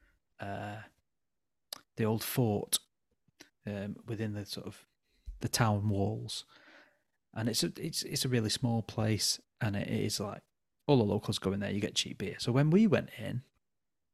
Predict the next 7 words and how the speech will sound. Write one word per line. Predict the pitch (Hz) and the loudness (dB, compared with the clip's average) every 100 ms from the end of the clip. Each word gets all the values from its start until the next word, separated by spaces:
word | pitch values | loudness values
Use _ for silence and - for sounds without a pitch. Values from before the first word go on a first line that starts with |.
| _ _ _ _ _ - - | _ _ _ _ _ -14 -2
they | 123 | 2
were | 120 | 4
doing | 127 | 4
Holston | 110 139 131 - 113 | 4 4 2 2 0
Pils | - 127 107 107 | 4 2 2 -2
on | - 113 | -2 -2
draft, | 101 110 - - - | 0 -4 -4 -12 -16